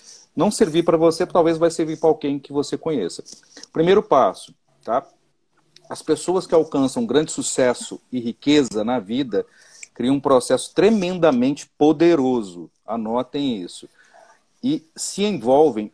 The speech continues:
em quatro passos super simples. Quais são? Primeiro passo, elas definem claramente o que querem. Segundo passo, elas agem quase que obsessivamente para realizar o que definiram no passo um.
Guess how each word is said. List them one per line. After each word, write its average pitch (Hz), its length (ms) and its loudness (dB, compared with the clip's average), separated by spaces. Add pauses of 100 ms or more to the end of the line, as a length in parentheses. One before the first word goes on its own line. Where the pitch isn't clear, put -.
em 139 100 -6
quatro 156 500 -2
passos 131 380 -4
super 160 460 -10
simples. - 800 -12
Quais 151 260 2
são? 95 260 -2 (380)
Primeiro 175 320 4
passo, 139 460 2
elas 117 260 -4
definem 123 400 -8
claramente 139 680 -2
o 120 40 -10
que - 160 -18
querem. 78 440 -14 (1500)
Segundo 151 480 0
passo, - 520 2 (420)
elas 120 320 -2
agem 127 460 -4 (180)
quase 160 500 -2
que - 200 -14
obsessivamente 120 920 -10
para 110 220 -6
realizar 104 520 -8
o 117 40 -12
que - 120 -18
definiram 113 600 -6
no 117 100 -4
passo 175 500 0 (920)
um. 147 260 2